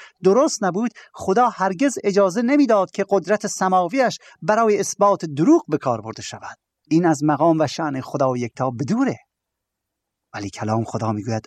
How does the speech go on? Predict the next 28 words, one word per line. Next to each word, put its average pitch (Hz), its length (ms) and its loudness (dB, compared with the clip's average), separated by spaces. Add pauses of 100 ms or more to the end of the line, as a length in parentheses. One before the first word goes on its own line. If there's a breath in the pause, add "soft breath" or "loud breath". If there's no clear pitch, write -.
(120)
آن 123 140 0
مرد 131 340 -2
مفلوج 135 540 -2 (280 loud breath)
تخت 147 260 -6
خود 117 220 -6
را 110 120 -2
برداشت. - 580 -8 (440)
راه 156 280 2
رفتن 170 400 -2
او 208 180 -2
دلیل 208 520 0 (100)
حقیقت 151 560 -4
شفای 147 440 -4
جسمانی 139 480 -2
او 254 120 0
بود 135 160 -6 (360)
و - 80 0
تمجید 185 560 0
و 175 80 4
ستایش 170 560 0
کردن 233 360 2
خدا 190 420 2 (360)
دلیل 202 500 2 (220)
حقیقت 156 580 -2
بخشایش 135 840 -4
گناهان 131 540 -4 (320 loud breath)
و 107 260 -4
شفای 101 600 -6